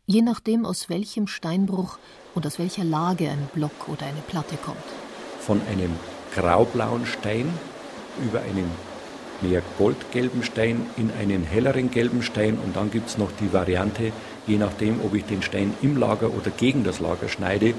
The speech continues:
Speaker 2: dass ich eben einen geblümten, also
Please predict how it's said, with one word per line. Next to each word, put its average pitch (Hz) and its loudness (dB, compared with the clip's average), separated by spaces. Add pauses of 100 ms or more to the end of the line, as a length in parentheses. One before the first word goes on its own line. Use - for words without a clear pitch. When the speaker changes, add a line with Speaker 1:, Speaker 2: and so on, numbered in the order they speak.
(320)
Speaker 2:
dass 101 2
ich - 0
eben 107 4 (380)
einen 104 4 (320)
geblümten, 131 4 (220)
also 85 -4